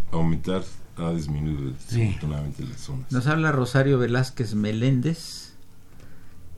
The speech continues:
Speaker 3: eh, que dice, se dirige al, al, al licenciado entrevistado, bueno, hay dos aquí.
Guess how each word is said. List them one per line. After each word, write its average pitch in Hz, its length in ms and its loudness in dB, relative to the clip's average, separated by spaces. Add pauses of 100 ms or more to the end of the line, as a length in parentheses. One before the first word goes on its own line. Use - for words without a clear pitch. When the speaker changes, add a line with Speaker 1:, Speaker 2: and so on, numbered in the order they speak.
(140)
Speaker 3:
eh, 52 460 -2 (1200)
que 107 120 0
dice, 110 220 0 (100)
se 101 120 -2
dirige 101 240 -2
al, 113 180 -4
al, 92 260 -6 (560)
al 110 80 -6 (160)
licenciado 117 320 2
entrevistado, 104 560 2
bueno, 104 240 2
hay 95 80 2
dos 92 240 0
aquí. 120 280 0